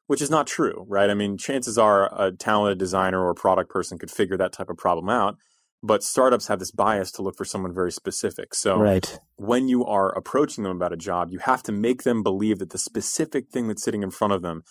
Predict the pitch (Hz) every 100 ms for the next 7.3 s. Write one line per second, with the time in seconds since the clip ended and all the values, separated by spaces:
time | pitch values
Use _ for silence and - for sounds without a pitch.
0 | _ _ - - 135 160 156 - 135 113
1 | 107 107 101 98 - 98 90 98 87 107
2 | 123 127 107 104 95 113 107 95 90 90
3 | 90 - 92 95 90 87 85 87 117 104
4 | 101 - - _ _ - 101 92 98 101
5 | 98 113 135 104 92 87 95 90 87 95
6 | 92 85 80 - 82 80 80 78 - -
7 | 76 -